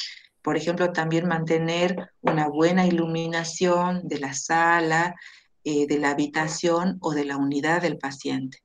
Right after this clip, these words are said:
En caso de pacientes desorientados o confusos, contar con barandillas en la cama. Con respecto a la medicación,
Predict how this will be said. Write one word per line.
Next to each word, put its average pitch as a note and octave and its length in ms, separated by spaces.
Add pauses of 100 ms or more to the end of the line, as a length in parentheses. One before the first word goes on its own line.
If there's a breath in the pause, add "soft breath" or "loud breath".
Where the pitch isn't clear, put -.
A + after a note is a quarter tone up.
(680 loud breath)
En E3 140
caso F3 300
de D#3+ 100
pacientes F3 580
desorientados E3 1080
o D3 120
confusos, D#3+ 880 (280 loud breath)
contar E3+ 420
con E3 160
barandillas D3+ 720
en D3+ 80
la C#3 140
cama. B2+ 260 (3000)
Con E3+ 120
respecto F3 400
a F3+ 40
la E3 120
medicación, E3+ 1040